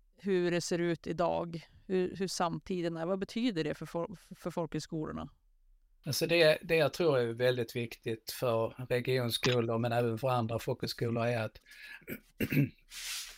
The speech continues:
Speaker 2: identifiera vad,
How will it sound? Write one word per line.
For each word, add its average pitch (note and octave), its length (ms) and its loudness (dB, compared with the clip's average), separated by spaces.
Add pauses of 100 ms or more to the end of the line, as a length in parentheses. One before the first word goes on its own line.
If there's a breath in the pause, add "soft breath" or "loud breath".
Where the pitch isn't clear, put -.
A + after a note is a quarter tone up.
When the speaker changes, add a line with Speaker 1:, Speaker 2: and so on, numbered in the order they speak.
(1120 loud breath)
Speaker 2:
identifiera D3+ 1080 2
vad, F#3 200 2